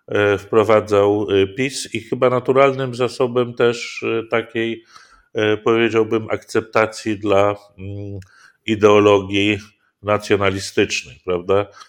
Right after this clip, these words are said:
Ja to pisałem chyba w tej książce, ale, e, e, że to się zrobiła taka sytuacja,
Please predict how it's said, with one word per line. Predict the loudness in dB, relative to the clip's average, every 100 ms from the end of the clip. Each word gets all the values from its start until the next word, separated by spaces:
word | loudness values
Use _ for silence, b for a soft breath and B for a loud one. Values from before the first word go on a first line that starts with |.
| B
Ja | 0 2 2 0 -4 -6
to | -6 -8 -12
pisałem | -12 0 2 2 -2
chyba | -4 -6
w |
tej | -4 -6
książce, | -2 -4 -4 -6 -4
ale, | -4
e, | -6 -6 -2 -2 -4 b b b b -4
e, | -2
że | 2 4 4 2 -2 -12 0
to | 2 2
się | -2 -4
zrobiła | 0 0 4 4 4
taka | 2 0 -2
sytuacja, | 0 -2 0 2 2 2 2 2